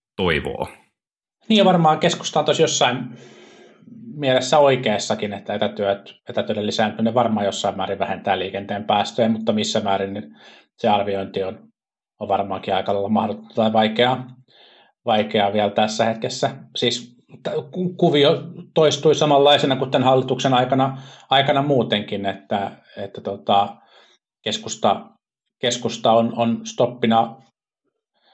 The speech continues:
Speaker 2: kaikkein kunnianhimoisimmalle ilmastopoliittiselle päätöksenteolle, ja ja samalla hallitus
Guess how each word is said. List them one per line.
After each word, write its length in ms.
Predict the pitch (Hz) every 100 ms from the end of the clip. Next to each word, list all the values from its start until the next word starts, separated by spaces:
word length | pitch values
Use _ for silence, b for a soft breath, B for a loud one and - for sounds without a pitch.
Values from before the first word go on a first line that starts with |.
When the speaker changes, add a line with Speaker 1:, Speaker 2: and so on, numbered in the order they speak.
| _ _
Speaker 2:
kaikkein 420 | 139 127 123 113
kunnianhimoisimmalle 1120 | 110 107 104 98 98 98 95 98 98 107 104 - _ _ _ _ _ _
ilmastopoliittiselle 880 | 104 101 - 110 104 98 - - - -
päätöksenteolle, 920 | 95 98 - 104 - 98 95 101 104
ja 260 | 104 98 - _ b b _ -
ja 60 | 117
samalla 380 | 120 113 110
hallitus 720 | 110 117 107 107 107 - -